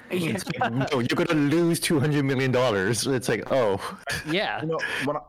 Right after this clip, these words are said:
Speaker 3: when I
Speaker 2: Ow.
Speaker 3: saw this deal, I was looking at it and I was thinking, for the longest time, I was thinking,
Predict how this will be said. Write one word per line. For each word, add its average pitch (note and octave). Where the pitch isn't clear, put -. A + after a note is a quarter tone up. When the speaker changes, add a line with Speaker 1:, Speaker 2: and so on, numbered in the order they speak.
Speaker 3:
when A#2+
I B2+
Speaker 2:
Ow. C4+
Speaker 3:
saw E3
this D#3+
deal, B2
I A#2
was A2+
looking A#2
at D3+
it -
and A2+
I G#2+
was G#2+
thinking, B2
for C#3+
the D3
longest E3+
time, E3
I C3
was A#2+
thinking, B2+